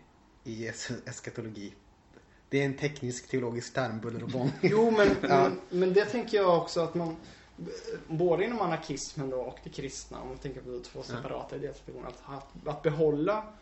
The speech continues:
Speaker 2: tanke på Jesus återkomst eller revolutionen då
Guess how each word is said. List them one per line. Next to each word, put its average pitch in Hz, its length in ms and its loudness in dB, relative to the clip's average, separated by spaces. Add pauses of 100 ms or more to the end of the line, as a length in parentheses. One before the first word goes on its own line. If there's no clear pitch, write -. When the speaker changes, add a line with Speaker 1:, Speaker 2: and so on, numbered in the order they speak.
(120)
Speaker 2:
tanke 160 300 -2
på 143 100 -4
Jesus 147 560 0 (100)
återkomst 139 920 -4
eller 131 420 -4 (420)
revolutionen 139 760 -2
då 123 160 -6